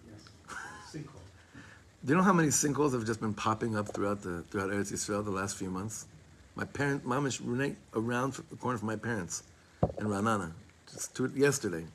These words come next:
Speaker 2: another one, just out of the blue, a bolan, massive bolan right out there. It doesn't seem, Mashi-, that, oh, eh, things are calming down, it's all getting smooth. It, it, it seems that th-, things are still Meshuggah.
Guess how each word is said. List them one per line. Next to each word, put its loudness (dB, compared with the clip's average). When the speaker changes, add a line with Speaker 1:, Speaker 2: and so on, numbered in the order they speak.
Speaker 2:
another 0
one, -2
just -14
out 0
of 0
the 2
blue, -6
a -4
bolan, -2
massive -4
bolan -4
right -8
out -10
there. -14
It -2
doesn't 6
seem, 4
Mashi-, 0
that, 0
oh, 2
eh, 0
things 0
are 2
calming -2
down, 0
it's -4
all 0
getting -2
smooth. -2
It, -4
it, -2
it 2
seems 4
that 0
th-, -6
things 2
are 2
still 0
Meshuggah. 0